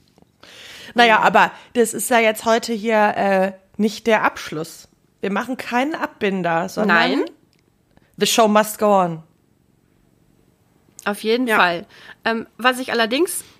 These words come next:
Speaker 2: nach unserer Aufnahme noch machen möchte, ist mit euch einen Termin finden, weil ich euch gerne einladen möchte zum Essen als Dankeschön.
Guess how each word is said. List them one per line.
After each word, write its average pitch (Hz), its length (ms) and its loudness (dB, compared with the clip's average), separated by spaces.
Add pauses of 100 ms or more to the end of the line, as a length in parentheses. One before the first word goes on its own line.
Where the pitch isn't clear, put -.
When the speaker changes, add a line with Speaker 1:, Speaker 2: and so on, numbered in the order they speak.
(100)
Speaker 2:
nach 247 260 0
unserer 240 320 -2
Aufnahme 233 320 -2
noch 226 120 -4
machen 233 260 -4
möchte, 226 240 -4
ist - 140 -6
mit 214 100 -6
euch 220 220 -2
einen 214 160 -2
Termin 214 360 -2
finden, 285 260 2
weil 214 140 4
ich 240 120 -6
euch - 160 -8
gerne 214 260 0
einladen 175 480 -2
möchte 175 280 -10
zum 220 220 -8
Essen 175 380 -8
als - 220 -8
Dankeschön. 180 580 -6